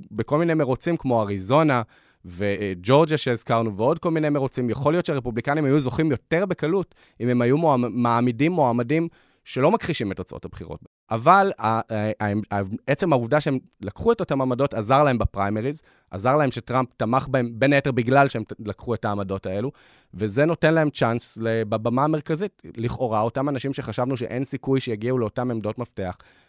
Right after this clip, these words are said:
בגלל המצב הגרוע ב-, אה, במישור הלאומי לרעת הרפובליקה-, הדמוקרטים, גם האנשים האלה עשויים למצוא את עצמם מנצחים ונכנסים לאותם מקומות.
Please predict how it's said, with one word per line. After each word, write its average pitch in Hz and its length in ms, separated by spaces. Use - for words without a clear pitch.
בגלל 117 520
המצב 131 420
הגרוע 113 480
ב-, 104 60
אה, 104 640
במישור 104 440
הלאומי 120 380
לרעת 127 340
הרפובליקה-, 110 680
הדמוקרטים, 107 800
גם 127 240
האנשים 156 320
האלה 185 200
עשויים 135 260
למצוא 143 240
את 143 80
עצמם 151 520
מנצחים 139 540
ונכנסים 117 560
לאותם 120 220
מקומות. 135 460